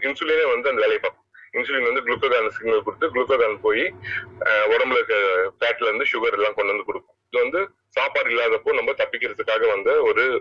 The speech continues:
மெக்கானிசம் தான். அது we are overdoing. டெய்லி வந்து கலோரிஸ், தேவையில்லாத அளவுக்கு கலோரிஸ் சாப்பிடுறோம், டெய்லி சாப்பிட்டுட்டு இருக்கோம். So as such இப்ப பாத்தீங்கன்னா வந்து சு-, இன்சுலின் தேவை கிடையாது. இன்சுலின் தேவை கிடையாது in the sense இந்த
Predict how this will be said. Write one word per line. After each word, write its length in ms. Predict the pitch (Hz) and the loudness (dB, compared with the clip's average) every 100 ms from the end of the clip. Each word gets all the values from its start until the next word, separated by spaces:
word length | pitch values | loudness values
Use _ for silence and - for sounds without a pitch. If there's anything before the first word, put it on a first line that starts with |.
| - _ _ _ | -6 _ _ _
மெக்கானிசம் 560 | 107 - 117 104 95 90 | -4 -2 -2 -2 -4 -6
தான். 120 | - _ - - - - | -10 _ -20 -18 -18 -10
அது 200 | - 123 | -4 -2
we 140 | 123 127 | -2 0
are 160 | 131 | 0
overdoing. 560 | 123 135 135 113 98 95 - _ - | 2 2 0 0 -2 -4 -8 _ -6
டெய்லி 360 | 107 127 127 123 | -2 -2 0 0
வந்து 280 | 117 120 143 | 0 0 -2
கலோரிஸ், 420 | - 113 123 120 - | 0 0 0 -4 -2
தேவையில்லாத 400 | 113 113 120 117 | 0 2 2 0
அளவுக்கு 240 | 117 120 | 0 0
கலோரிஸ் 280 | 110 113 107 | 0 0 -2
சாப்பிடுறோம், 360 | - - 117 127 _ - - _ 117 | -4 -2 -4 -4 _ -20 -20 _ -4
டெய்லி 260 | 135 165 | -2 -2
சாப்பிட்டுட்டு 400 | 156 120 104 95 | -2 -2 -2 -4
இருக்கோம். 240 | 90 - _ _ | -6 -8 _ _
So 120 | - 117 | 0 2
as 160 | 123 135 | 2 0
such 180 | 160 | -2
இப்ப 160 | - 127 | -2 -4
பாத்தீங்கன்னா 460 | 127 123 127 117 131 | -4 -4 -2 0 0
வந்து 220 | 120 127 190 | 0 0 -2
சு-, 260 | - - - _ _ - | -4 -6 -8 _ _ -8
இன்சுலின் 400 | 143 147 170 165 | -6 -4 -4 -2
தேவை 200 | 127 135 | 0 2
கிடையாது. 280 | 123 107 - - | 2 0 -2 -6
இன்சுலின் 440 | 120 - 147 143 - | -8 -4 -4 -4 -2
தேவை 240 | 127 131 | 2 2
கிடையாது 300 | 123 120 120 | 2 0 -2
in 100 | 123 | -4
the 100 | 107 | -4
sense 260 | - - - _ _ _ _ 117 | -2 -4 -6 _ _ _ _ -6
இந்த 160 | 117 | 0